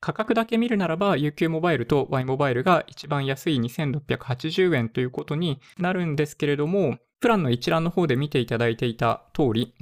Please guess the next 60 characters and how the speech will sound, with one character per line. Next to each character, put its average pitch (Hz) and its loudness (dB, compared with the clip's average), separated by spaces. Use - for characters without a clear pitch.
ド 190 0
コ 226 0
モ 120 2
の - 2
ア 170 0
ハ 160 0
モ 110 -2
が 139 2
二 127 2
十 175 4
ギ 196 -2
ガ 202 0
バ 208 2
イ 165 0
ト 135 -6
で 139 2
一 147 -6
回 175 2
五 151 2
分 180 0
以 185 2
内 175 0
の 180 -2
通 147 -4
話 135 0
し - -8
放 139 2
題、 107 -2
二 - 0
千 151 -2
九 131 0
百 123 -4
八 135 -6
十 117 2
円。 110 -4
価 135 -4
格 151 2
と 165 -2
し - -6
て 226 2
は 208 6
三 160 -2
百 160 0
円 143 0
し - -6
か 214 0
違 131 0
く 127 -4
な 120 2
い - -6
と 165 2
い 165 4
う 165 -2
こ - 0
と 151 0
も 113 -2
あ 165 -2
る 160 0
の 127 0
で、 143 4